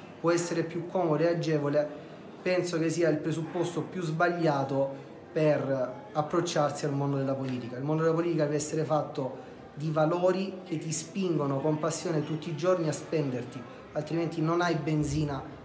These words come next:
per andare avanti, o forse quella che hai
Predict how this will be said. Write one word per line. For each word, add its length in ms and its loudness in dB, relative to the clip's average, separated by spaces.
per 120 2
andare 280 4
avanti, 500 -2
o 120 0
forse 440 0
quella 340 2
che 160 2
hai 320 -2